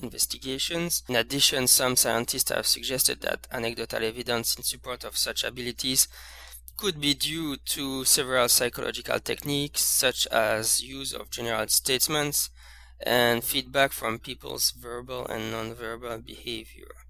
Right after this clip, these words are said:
Donc en français, euh, les capacités, euh, alléguées médiumniques de ces, des individus présentés dans ce programme n'ont pas été soumises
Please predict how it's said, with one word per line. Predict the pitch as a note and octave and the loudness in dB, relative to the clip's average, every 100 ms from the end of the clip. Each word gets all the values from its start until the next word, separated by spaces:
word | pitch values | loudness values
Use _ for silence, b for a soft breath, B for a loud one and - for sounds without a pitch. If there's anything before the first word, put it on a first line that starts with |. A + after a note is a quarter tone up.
| - - - _ - D3 | -20 -20 -20 _ -18 -8
Donc | D#3+ D#3 | 2 4
en | C#3+ | 4
français, | - C#3 - F3+ E3 C#3+ | 6 6 10 12 12 12
euh, | B2 - | 10 6
les | D3+ D#3+ | 6 8
capacités, | F#3 F#3 F3 G3+ - G3 F3+ E3 | 10 12 12 10 8 10 10 12
euh, | C#3 C3 C3 C3 B B B B B B B - - - | 10 10 8 6 B B B B B B B -20 -20 -18
alléguées | - C3+ C3+ C#3 C#3 C#3 C3 | -6 -2 0 2 4 6 6
médiumniques | B2 A#2+ B2 B2 C3 C3 - A#2 | 4 0 0 0 0 0 -4 -10
de | G#2+ | -2
ces, | A2 A#2+ A#2 A2 | 0 2 2 0
des | A#2 B2 | 0 2
individus | B2 B2+ B2+ C3 C#3+ | 2 2 0 -2 -10
présentés | - A#2 A#2+ B2 - D3 C3+ - B B B _ | -4 0 2 2 2 4 4 0 B B B _
dans | - D3+ C#3+ | 0 4 4
ce | - - - | 2 0 -2
programme | A#2 - C#3 C#3+ D3 D#3+ | -8 -12 -6 4 6 6
n'ont | C3 | 0
pas | - D3 | 0 0
été | C#3+ C3+ | 2 2
soumises | - - B2+ C3 C#3 D3 C3+ A#2+ | 2 0 -2 -2 -2 -2 -4 -2